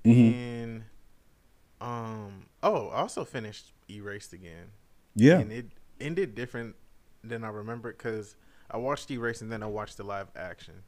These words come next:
Speaker 2: so I was a little confused. Um,
Speaker 1: How would you compare the two?
Speaker 2: Um, they were pretty, both pretty good. Um, but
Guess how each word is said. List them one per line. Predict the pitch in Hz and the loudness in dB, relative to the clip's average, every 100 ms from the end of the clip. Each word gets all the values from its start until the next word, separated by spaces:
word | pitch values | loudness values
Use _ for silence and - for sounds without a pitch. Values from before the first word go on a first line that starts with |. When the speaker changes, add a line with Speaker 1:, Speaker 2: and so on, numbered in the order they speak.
| - | -14
Speaker 2:
so | 110 | -10
I | 104 | -8
was | 98 | -8
a | |
little | 101 92 | -12 -12
confused. | - 95 - 87 65 - - - 262 - _ _ _ - _ - | -14 -18 -18 -20 -20 -20 -20 -20 -20 -20 _ _ _ -20 _ -18
Um, | 117 120 113 107 - - - - - | -12 -10 -8 -6 -6 -8 -8 -8 -8
Speaker 1:
How | - 120 | 4 6
would | 143 | 8
you | 151 | 6
compare | 117 113 123 | 2 2 2
the | 71 | 0
two? | - 69 - - - - - - - - - - - | -6 -10 -10 -18 -20 -20 -20 -20 -20 -20 -20 -20 -14
Speaker 2:
Um, | 156 214 233 240 208 113 | -10 -10 -10 -12 -16 -8
they | 139 | -4
were | 302 | -4
pretty, | 339 - 202 208 | -6 -4 -4 -4
both | 117 - 127 170 - | -8 -6 -6 -6 -4
pretty | 127 110 | -6 -4
good. | 107 113 104 101 - - | -6 -4 -4 -8 -14 -12
Um, | 110 104 101 90 104 - _ _ _ _ - - - _ _ _ _ - | -10 -10 -12 -14 -20 -20 _ _ _ _ -20 -20 -20 _ _ _ _ -12
but | 117 | -10